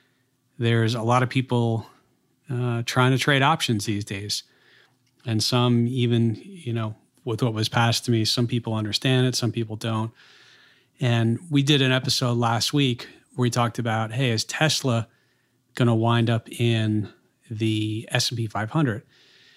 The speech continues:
And one of the criteria we mentioned, you can go back, I'll post a, a link to it, uh, but the criteria for getting in the S and P five hundred, and we speculated about whether they would get in. One of the criteria was they had to have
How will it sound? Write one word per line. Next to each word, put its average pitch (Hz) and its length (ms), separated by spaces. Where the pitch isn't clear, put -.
And 160 80
one 165 120
of 151 40
the 143 60
criteria 120 580
we 117 120
mentioned, 107 420
you 151 60
can 156 60
go 135 100
back, 107 380
I'll 110 360
post - 360
a, 104 220
a 104 40
link 104 260
to 104 200
it, 107 140
uh, 107 320
but 117 140
the 120 60
criteria 113 540
for 113 120
getting 110 260
in 107 120
the 107 100
S 101 200
and 107 80
P 120 120
five 104 260
hundred, 131 420
and 113 100
we 107 80
speculated 104 580
about 101 320
whether 120 300
they 110 180
would 107 160
get 104 160
in. 135 320
One 120 180
of 120 60
the 113 60
criteria 120 580
was 117 220
they 117 140
had 110 440
to 110 640
have 110 680